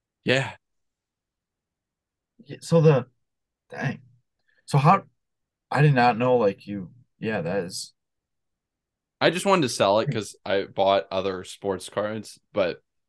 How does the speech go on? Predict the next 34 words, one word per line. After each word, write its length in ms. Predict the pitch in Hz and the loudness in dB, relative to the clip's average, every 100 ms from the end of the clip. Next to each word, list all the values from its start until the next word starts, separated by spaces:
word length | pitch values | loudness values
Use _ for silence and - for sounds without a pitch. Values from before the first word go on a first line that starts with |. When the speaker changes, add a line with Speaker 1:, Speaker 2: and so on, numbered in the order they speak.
| _ _ _ _ _ _ | _ _ _ _ _ _
Speaker 1:
yeah. 420 | 113 117 113 113 - _ _ _ _ _ _ _ 107 | 0 4 4 0 -6 _ _ _ _ _ _ _ 0
Uh, 560 | 113 104 104 101 107 | 2 2 2 0 -4
no 220 | 113 147 165 | -4 -4 -6
spoilers 640 | - 143 135 139 139 139 | -10 -4 -2 -2 -6 -8
because 420 | 123 - 110 - | -12 -6 -8 -6
it 140 | 104 113 | -8 0
has, 260 | 120 127 | 0 0
one, 260 | 113 110 127 | -2 -2 -2
it 120 | 101 | -2
hasn't 300 | 113 107 95 | -4 -4 -6
happened 380 | 104 104 131 113 | -4 -2 -2 0
yet, 240 | 117 113 - | 2 0 -2
and 260 | 104 95 | -4 -4
two, 300 | 90 - 113 104 | -6 -2 2 2
I 80 | |
don't 240 | 95 101 101 | 2 0 -2
need 200 | 107 104 | -6 -6
to 140 | 104 | -6
alert 340 | 90 92 98 - | -4 -2 -2 -4
people 480 | 117 107 104 104 - _ _ _ | -8 -6 -4 -6 -8 _ _ _
to 100 | 120 | -4
the 100 | 101 | -4
fact 340 | - 98 101 - | 0 0 0 -2
that 100 | 95 | -2
it 120 | 90 | 0
is 200 | 95 98 | -2 0
happening 560 | 107 98 - 104 104 107 _ _ - | 0 -2 -2 -4 -4 -6 _ _ -2
if, 360 | 98 95 - _ - | -2 -2 -8 _ -8
uh, 280 | - 92 92 90 | -2 -2 0 -2
it 120 | 95 | -4
has 160 | 98 | -6
not 240 | 104 95 90 | -4 -4 -4
been, 380 | 95 92 92 - - | -6 -6 -10 -14 -20
s-, 280 | - - - | -16 -12 -8